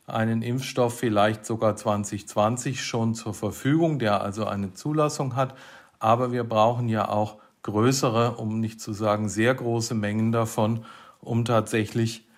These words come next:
all die impfen zu können, die es dringend brauchen. Und da sind die meisten Experten gestimmt, dass wir da wirklich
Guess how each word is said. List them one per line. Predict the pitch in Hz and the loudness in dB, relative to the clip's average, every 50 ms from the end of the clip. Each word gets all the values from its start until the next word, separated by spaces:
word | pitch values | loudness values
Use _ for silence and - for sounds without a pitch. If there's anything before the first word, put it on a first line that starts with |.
| _ _ _ _ - 120 | _ _ _ _ -4 -2
all | 113 113 | -2 -2
die | 107 107 123 135 143 147 139 | -2 -2 -2 -2 0 0 0
impfen | 135 135 131 135 - 120 113 | 0 0 -2 -2 -2 -4 -4
zu | 113 - 110 | -2 -4 -6
können, | 107 - 113 104 107 113 113 | -4 0 0 0 2 2 0
die | 107 110 | 2 0
es | 107 107 104 - | 0 -2 -2 -4
dringend | - 110 107 107 107 104 98 | -6 -4 -2 -2 -2 -4 -4
brauchen. | 98 95 95 95 104 104 101 101 92 90 90 | 0 0 2 2 2 0 0 -4 -8 -8 -8
Und | 92 95 95 95 90 - - - - | -8 -8 -10 -10 -12 -14 -12 -4 -2
da | 104 104 110 117 120 117 | 0 2 4 4 2 2
sind | 113 117 110 107 104 | 0 -4 -4 -4 -4
die | 110 | -4
meisten | 104 98 95 101 104 104 - - - 113 | -2 -2 -2 -2 -2 -2 -4 -6 -6 -8
Experten | 101 104 - - - - 107 101 104 - 110 107 104 - - - _ _ _ _ _ _ _ - - 113 | -8 -8 -10 -10 -8 -4 -2 -2 -2 -2 -6 -8 -8 -10 -20 -20 _ _ _ _ _ _ _ -18 -16 -10
gestimmt, | - 110 - - - 120 110 113 113 113 - - - - _ | -10 -8 -8 -4 -2 0 0 0 0 -2 -6 -14 -18 -16 _
dass | - 107 101 101 - - | -4 -4 -4 -4 -6 -8
wir | 104 101 | -6 -4
da | 95 101 101 107 110 107 | 0 2 4 4 4 2
wirklich | 110 110 107 107 - 113 104 104 - - | 0 -2 -2 -2 -4 -6 -6 -6 -8 -18